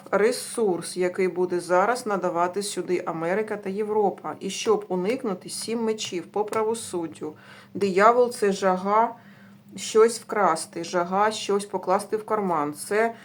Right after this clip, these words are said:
робота. Його робота по вищому суду не допустити тут розкрадання. Ось чому його ставлять. Розумієте?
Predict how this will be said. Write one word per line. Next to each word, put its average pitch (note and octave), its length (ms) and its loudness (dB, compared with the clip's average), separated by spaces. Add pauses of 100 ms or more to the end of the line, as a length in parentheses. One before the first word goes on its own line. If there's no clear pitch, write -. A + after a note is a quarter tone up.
(140)
робота. G3+ 520 4
Його A3 320 4
робота G#3 420 2
по F#3+ 160 -4
вищому F#3 480 -2
суду F#3+ 500 -4
не G#3 220 2
допустити A3 800 -4
тут B3 480 -6
розкрадання. F#3+ 1300 0 (880)
Ось G#3+ 240 4
чому G3 320 -4
його G3 240 -2
ставлять. D#3+ 600 -10 (1800)
Розумієте? G#3 540 -4